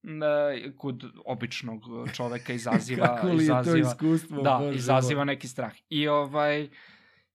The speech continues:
Speaker 1: i onda ja saznajem u stvari da je to njegov prvenstveno plan bio da on mene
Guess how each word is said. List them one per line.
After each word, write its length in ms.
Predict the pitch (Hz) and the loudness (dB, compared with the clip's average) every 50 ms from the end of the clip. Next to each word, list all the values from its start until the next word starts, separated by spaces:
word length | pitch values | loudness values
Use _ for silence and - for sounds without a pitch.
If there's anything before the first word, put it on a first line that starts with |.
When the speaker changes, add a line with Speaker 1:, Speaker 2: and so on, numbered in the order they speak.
| _ _ _ _ _ _ _ _ _ _ _ | _ _ _ _ _ _ _ _ _ _ _
Speaker 1:
i 400 | - 156 156 151 151 151 147 151 | -8 -4 -2 -2 0 0 -2 -2
onda 200 | 156 170 180 202 | -2 -2 -2 -2
ja 120 | 202 208 | -2 -2
saznajem 480 | 208 208 - 165 180 196 208 247 233 220 | -4 -2 -2 -2 -2 0 -2 -4 -2 -2
u 60 | 190 | -4
stvari 340 | 165 - - 185 202 208 202 | -6 -4 -4 -2 -2 -2 -4
da 120 | 175 180 | -4 -4
je 140 | 180 160 - | -6 -6 -6
to 340 | - 180 185 185 185 180 170 | -8 -8 -8 -8 -8 -8 -8
njegov 300 | 165 170 175 175 175 165 - _ _ _ - - _ _ - - - _ - - | -8 -10 -10 -10 -12 -12 -12 _ _ _ -20 -20 _ _ -20 -20 -20 _ -20 -18
prvenstveno 580 | _ 147 151 156 165 165 160 - 185 170 151 127 | _ -10 -8 -8 -8 -8 -10 -10 -10 -10 -10 -8
plan 300 | - 160 170 170 151 135 | -8 -8 -8 -8 -8 -8
bio 160 | 135 147 143 | -8 -8 -8
da 120 | 127 120 143 | -8 -8 -8
on 120 | 147 143 | -8 -8
mene 220 | 139 139 147 147 | -8 -8 -8 -8